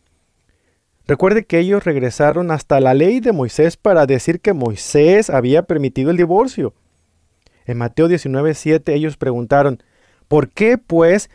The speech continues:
mandó Moisés dar carta de divorcio y repudiarla?". Pero Jesucristo va más allá, va hasta el huerto del Edén mismo y les dice, "No fue así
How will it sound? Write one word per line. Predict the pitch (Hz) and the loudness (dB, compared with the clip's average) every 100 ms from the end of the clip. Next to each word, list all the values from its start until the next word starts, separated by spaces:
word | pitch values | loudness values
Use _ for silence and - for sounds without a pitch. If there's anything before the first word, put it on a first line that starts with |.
| _ | _
mandó | 131 127 123 139 | -4 -2 0 2
Moisés | 214 226 180 - 147 180 180 _ _ | 4 2 0 0 2 2 -2 _ _
dar | 117 139 185 214 - _ | -2 2 2 0 -4 _
carta | 160 165 185 190 | 0 0 0 2
de | 165 | 2
divorcio | 139 131 165 196 - 208 | 2 2 2 2 -2 -4
y | 143 | -2
repudiarla?". | 131 120 127 120 139 143 214 240 _ _ _ _ _ _ _ _ _ _ _ _ | -4 -4 -4 0 0 0 -2 -4 _ _ _ _ _ _ _ _ _ _ _ _
Pero | - 135 | -10 -8
Jesucristo | 127 123 120 175 - 139 | -6 -8 -6 -8 -4 -4
va | 135 | -4
más | 147 160 175 - | -6 -6 -6 -4
allá, | 131 104 101 - _ _ _ _ _ | -6 -4 -8 -10 _ _ _ _ _
va | 127 190 214 - | 0 0 0 -2
hasta | 160 147 131 | -4 -2 -2
el | 120 | -2
huerto | 120 147 202 220 - 190 | 0 2 2 0 -2 0
del | 135 | 0
Edén | 120 139 139 | 0 0 -2
mismo | 127 127 - 104 - _ _ _ | -4 -4 -8 -12 -14 _ _ _
y | 123 | -4
les | 123 117 | -2 0
dice, | 156 151 131 113 _ _ | -2 -2 -4 -4 _ _
"No | 120 120 165 185 175 | -6 -2 0 0 -2
fue | - 147 147 | -4 -2 -2
así | 135 - 139 139 | -4 -6 -6 -6